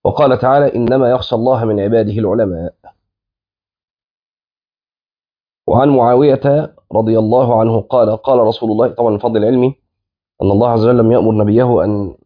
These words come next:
يزداد، أن يسأله الزيادة من شيء إلا العلم،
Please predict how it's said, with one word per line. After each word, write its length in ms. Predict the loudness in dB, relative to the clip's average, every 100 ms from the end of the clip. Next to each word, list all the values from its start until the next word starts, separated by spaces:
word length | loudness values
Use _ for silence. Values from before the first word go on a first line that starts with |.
| _ -6
يزداد، 760 | -4 0 2 2 4 2 0 -6 _ _ _ -8 -4 -2 -4 -4 -2
أن 100 | 0
يسأله 680 | 0 -2 -6 0 2 2 2
الزيادة 560 | -2 0 0 2 0 -2
من 160 | -4
شيء 360 | -2 -4 -2 -2
إلا 140 | -2
العلم، 240 | -2 -4